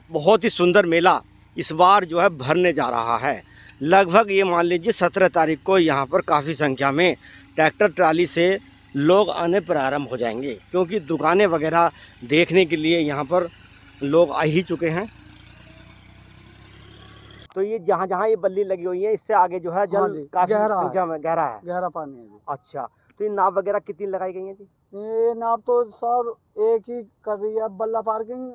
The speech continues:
Speaker 2: डूबे हुओं को बचाने के लिए बाईस डोंगी हैं।
Speaker 1: अच्छा।
Speaker 2: हाँ जी।
Speaker 1: और लगभग मैंने सुना पचास गोताखोर भी लगाए जा रहे
Speaker 2: हाँ
Speaker 1: हैं।
Speaker 2: जी, हाँ जी, हाँ। ए-, एक डोंगी पे दो जने रहेंगे सर।
Speaker 1: अच्छा।
Speaker 2: हाँ।
Speaker 1: एक पर दो?
Speaker 2: हाँ जी,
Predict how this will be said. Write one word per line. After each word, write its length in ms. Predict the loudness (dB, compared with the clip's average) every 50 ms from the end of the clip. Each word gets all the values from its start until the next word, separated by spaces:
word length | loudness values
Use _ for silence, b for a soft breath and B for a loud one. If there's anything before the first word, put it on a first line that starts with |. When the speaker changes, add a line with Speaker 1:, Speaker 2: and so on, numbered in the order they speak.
| -18 -20 -8 -4
Speaker 2:
डूबे 240 | -2 -2 0 0 0
हुओं 260 | 0 0 0 0 -2 -2
को 120 | -4 -6 -6
बचाने 400 | -6 -6 -6 -6 -8 -8 -8 -8
के 100 | -8 -6
लिए 160 | -4 -4 -6 -4
बाईस 380 | -4 -4 -4 -4 -4 -6 -8 -12 -20 _ _ _ -10
डोंगी 340 | -8 -6 -6 -6 -8 -10 -10
हैं। 120 | -12 -14 _ _ _ _ _ _ _ _ _ _ -12
Speaker 1:
अच्छा। 360 | -12 -12 _ _ -10 -10 -10 -12 _ _
Speaker 2:
हाँ 180 | -16 -14 -14 -14
जी। 120 | -16 -20 -20 -20 _ _ -20 -20 _ _ _ _ _ _ _ _ _ _ _
Speaker 1:
और 120 | -6 -6 -4
लगभग 300 | -4 -6 -6 -4 -4 -4
मैंने 180 | -4 -4 -6 -6
सुना 200 | -8 -6 -6 -6
पचास 340 | -4 -4 -4 -4 -4 -4 -4
गोताखोर 460 | -6 -8 -8 -6 -8 -8 -8 -8 -8 -8
भी 100 | -8 -8
लगाए 240 | -8 -6 -6 -6
जा 80 | -6 -4
रहे 80 | -2 0
Speaker 2:
हाँ 80 | 0
Speaker 1:
हैं। 80 | 0 -2
Speaker 2:
जी, 80 | -6
हाँ 160 | -10 -10 -10 -12
जी, 120 | -12 -12
हाँ। 220 | -14 -14 -14 -16 -18 -20 -20 -20 -20 -20 -14 -4 0
ए-, 460 | 2 2 2 2 0 -2 0 0 0
एक 160 | 0 0 -2 -2
डोंगी 300 | -2 -2 -2 -4 -8 -10
पे 300 | -10 -6 -4 -4 -4 -4 -2
दो 200 | 0 0 0 0
जने 240 | 0 -4 -6 -8 -10
रहेंगे 260 | -10 -10 -10 -12 -12
सर। 180 | -14 -16 -20 -20 _ _ _ _ _ _ _
Speaker 1:
अच्छा। 340 | -14 -14 -12 _ -12 -12 -12 -12 _ _ _ -18
Speaker 2:
हाँ। 180 | -18 -18 -18 _ _ _ _ _ _ _ _ _ _ _ _ _ _ -12
Speaker 1:
एक 140 | -12 -10 -8 -8
पर 100 | -8 -6
दो? 140 | -6 -8 -10 -10 _ _
Speaker 2:
हाँ 220 | -18 -16 -16 -16
जी, 120 | -18 -20